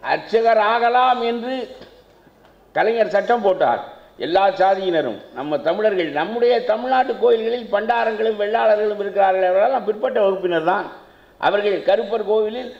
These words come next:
ஊதி கொடுக்கிற போது நான் காலை, கையை கீழே வைத்துத்தான் வாங்குவேன். அவர்கள் என்ன குறைபாடுடையவர்கள்? ஆனால் அந்த கோயிலுக்கு கும்பாபிஷேகத்துக்கு என்னை கூப்பிட்டார்கள். நான் சொன்னேன், அவன்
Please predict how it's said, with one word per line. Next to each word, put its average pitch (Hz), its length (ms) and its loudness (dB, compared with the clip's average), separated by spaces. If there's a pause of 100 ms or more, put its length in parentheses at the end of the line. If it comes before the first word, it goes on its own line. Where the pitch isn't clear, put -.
(220)
ஊதி 226 220 -2
கொடுக்கிற 208 360 0
போது 233 300 2
நான் 190 180 -2
காலை, 202 320 2
கையை 214 240 0
கீழே 214 260 4
வைத்துத்தான் 190 600 -2
வாங்குவேன். 180 380 0 (540)
அவர்கள் 170 340 0
என்ன 226 200 -6
குறைபாடுடையவர்கள்? 180 840 0 (340)
ஆனால் 208 300 0
அந்த 180 220 -2
கோயிலுக்கு 208 400 -2
கும்பாபிஷேகத்துக்கு 190 640 0
என்னை 165 120 -4
கூப்பிட்டார்கள். 156 580 -2 (460)
நான் 190 240 -2
சொன்னேன், 208 360 -2
அவன் 175 180 -2